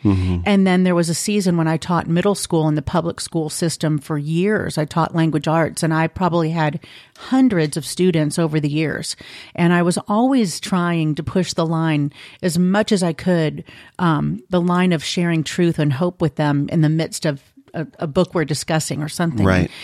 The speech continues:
Speaker 2: And yet I would come home from that and still say, "Lord, what's my calling?"
Speaker 1: It wasn't enough.
Speaker 2: It, it just, you know, the things that I did, including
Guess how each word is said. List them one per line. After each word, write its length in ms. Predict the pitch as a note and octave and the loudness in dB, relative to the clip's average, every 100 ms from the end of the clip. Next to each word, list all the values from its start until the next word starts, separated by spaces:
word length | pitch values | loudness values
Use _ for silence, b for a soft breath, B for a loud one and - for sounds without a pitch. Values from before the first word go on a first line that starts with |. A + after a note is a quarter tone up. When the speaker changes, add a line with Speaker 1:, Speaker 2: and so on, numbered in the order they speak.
| B B | B B
Speaker 2:
And 160 | F3 F#3 | 0 2
yet 160 | F3+ | 2
I 80 | F3 | 0
would 140 | E3 | -2
come 240 | - F#3 F3+ | -2 0 2
home 220 | F3 F3+ | 2 0
from 240 | F3 F#3+ F#3 | 0 0 2
that 440 | G3 B3+ - - - | 2 0 -2 -8 -2
and 160 | E3 | 0
still 320 | - - F3+ | -2 -4 -2
say, 340 | D3+ - - D#3+ | -2 -4 -4 -4
"Lord, 480 | E3+ E3+ E3 D#3 - B B B B B | -2 0 0 -4 -10 B B B B B
what's 260 | F3+ F3+ F#3+ | 0 0 -2
my 120 | D#3 | -4
calling?" 440 | - E3+ E3+ D3+ | -2 -2 0 2
Speaker 1:
It 40 | A2+ | 2
wasn't 280 | A2+ B2 G#2 | 4 4 4
enough. 520 | G2 G2 F2+ - - | 6 4 0 -8 -4
Speaker 2:
It, 160 | A#3 - | -2 0
it 140 | A3 | -2
just, 260 | C4+ C#4+ - B B | 0 -4 -4 B B
you 100 | A#3+ | -2
know, 120 | B3 | 0
the 100 | A3+ | 0
things 360 | A3 C4+ C#4+ D4 | -2 0 0 0
that 100 | A#3 | 0
I 100 | G3+ | 0
did, 220 | F#3 A3 | 2 2
including 880 | G3 F3+ - B3+ E4 G#3+ C#3+ E3 A3 | 2 0 -2 -2 0 0 0 0 -4